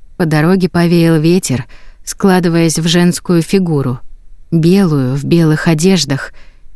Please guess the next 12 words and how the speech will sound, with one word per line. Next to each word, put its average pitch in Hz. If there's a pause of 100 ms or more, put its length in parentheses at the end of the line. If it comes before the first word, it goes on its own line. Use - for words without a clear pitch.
(240)
и 190
тихий 208
шепот: - (680)
«Благословляю». 175 (880)
И 175
жуткий 151
холод, 165
который 156
мгновенно 151
пробрался 156
до 143
костей. 135